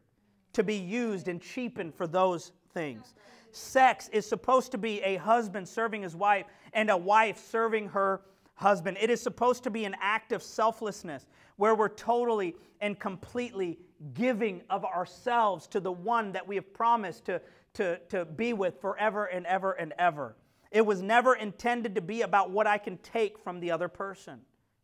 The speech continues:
Okay? All right, enough about sex. Let's move on. What in the world is marriage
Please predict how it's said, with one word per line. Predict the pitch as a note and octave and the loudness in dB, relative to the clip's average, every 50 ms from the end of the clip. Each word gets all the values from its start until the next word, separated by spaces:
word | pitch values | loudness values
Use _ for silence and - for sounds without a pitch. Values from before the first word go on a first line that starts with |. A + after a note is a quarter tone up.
| _ _ | _ _
Okay? | - D#3 D#3+ F3 G3+ G#3 - _ _ _ _ _ _ _ _ _ _ _ _ _ _ _ _ _ _ _ _ _ _ - _ _ _ _ _ - | -4 -2 -2 -2 -2 -4 -8 _ _ _ _ _ _ _ _ _ _ _ _ _ _ _ _ _ _ _ _ _ _ -20 _ _ _ _ _ 2
All | - G3+ G#3+ | 8 10 12
right, | A3 G#3 G3+ F#3 | 12 12 10 8
enough | F#3 F#3+ G3+ G3+ - | 4 0 -2 -2 -2
about | G#3 G3+ G3 F3+ F#3 | 0 0 0 -2 -2
sex. | - - G3+ F3 D#3+ D3+ - - | -4 -4 -2 -2 -4 -4 -4 -2
Let's | F#3 F#3+ F#3 - | -4 -2 -2 -4
move | G3+ G3+ G3 E3+ | -4 -4 0 2
on. | F3 E3 E3+ F#3 G#3 G3+ F#3 - _ _ _ | 2 2 2 2 -2 -6 -14 -20 _ _ _
What | - B2 D#3+ F#3+ A#3 C#4 C4+ - - | -14 -4 2 6 6 6 6 4 -2
in | C4+ C4 | -4 -2
the | B3 A3+ | 0 0
world | G3+ F#3 F#3+ B3 C4+ B3+ A#3 G#3 G3 F#3+ G3 G3 - | 0 4 6 8 8 8 8 6 6 4 2 -2 -4
is | G#3 G#3 F#3+ E3+ | -4 -4 -4 -4
marriage | F3+ F3+ G3+ G#3 G#3+ G#3+ G#3 G3+ F#3+ E3 D3 - | -4 -4 0 0 0 0 0 -2 -4 -6 -10 -16